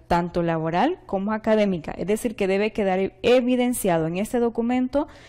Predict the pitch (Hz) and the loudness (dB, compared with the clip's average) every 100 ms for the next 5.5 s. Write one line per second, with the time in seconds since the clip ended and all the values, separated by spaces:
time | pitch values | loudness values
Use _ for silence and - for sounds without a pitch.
0 | - - 277 277 - 262 247 240 240 - | -18 -2 0 0 0 0 2 2 0 -4
1 | 190 190 175 160 180 - 240 262 285 427 | 0 2 2 -2 -4 -4 -2 0 -2 -4
2 | - 208 - 180 233 254 233 175 165 - | -6 -6 -6 -2 2 2 2 0 -4 -8
3 | - - 170 170 180 208 247 262 269 392 | -16 -8 -6 -2 -4 -4 -2 -2 -2 -6
4 | - 175 202 233 240 214 185 170 180 - | -14 -6 -2 0 0 0 0 -4 -6 -8
5 | 190 190 165 160 - | -6 -2 0 -2 -6